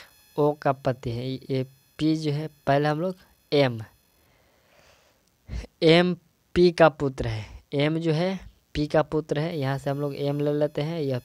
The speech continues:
पी का पुत्र है। और इसके बाद कह रहे हैं कि ओ पौत्री है, क्यू पौत्री है ओ के, यहाँ पर हम लोग बाद में करते हैं।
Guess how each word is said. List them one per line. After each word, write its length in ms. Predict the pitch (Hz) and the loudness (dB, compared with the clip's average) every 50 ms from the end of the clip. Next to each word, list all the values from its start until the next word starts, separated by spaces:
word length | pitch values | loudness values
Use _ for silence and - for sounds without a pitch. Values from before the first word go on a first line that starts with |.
| _ | _
पी 120 | - 139 131 | -8 -8 -8
का 200 | 135 - 175 175 - _ _ _ - - - - - - - _ _ - | -6 -8 -8 -8 -10 _ _ _ -20 -18 -18 -18 -18 -18 -20 _ _ -2
पुत्र 300 | 151 151 - - 165 160 | -2 -2 0 2 2 2
है। 200 | 165 175 180 180 - - - - _ - | 2 2 -2 -4 -10 -16 -20 -8 _ 4
और 260 | 139 147 156 160 160 | 6 6 6 6 4
इसके 280 | 151 139 - - 165 156 | 2 0 0 0 2 4
बाद 220 | 151 156 156 160 | 4 4 4 4
कह 120 | - 160 | 2 2
रहे 100 | 156 160 | 4 4
हैं 100 | 160 156 | 2 -2
कि 100 | - 180 - - _ - | -4 -8 -8 -8 _ 4
ओ 140 | 180 175 175 170 | 6 6 6 6
पौत्री 540 | 175 - 156 151 147 147 - 165 165 156 | 4 4 4 4 4 2 -2 0 2 2
है, 240 | 143 135 139 147 165 - _ _ - | 4 2 2 0 -2 -8 _ _ -10
क्यू 520 | 147 131 139 135 131 135 - - 175 175 180 | -8 -6 -4 -6 -6 -8 0 2 2 2 4
पौत्री 420 | 180 170 160 156 - 160 151 156 | 2 2 0 2 0 -2 0 0
है 80 | 165 - | 0 -2
ओ 240 | - 160 151 139 | -2 0 -2 -2
के, 180 | 135 139 - 156 | -2 -2 0 0
यहाँ 240 | 143 139 143 147 143 | 0 2 0 -2 -2
पर 140 | 147 151 139 | -2 -2 -2
हम 120 | 139 139 | -2 -2
लोग 140 | 147 143 135 | -4 -2 0
बाद 200 | 139 139 143 143 | 0 0 0 -2
में 100 | 147 143 | -4 -6
करते 280 | 143 151 147 147 - | -6 -8 -8 -6 -8
हैं। 200 | 156 151 175 185 | -10 -10 -10 -14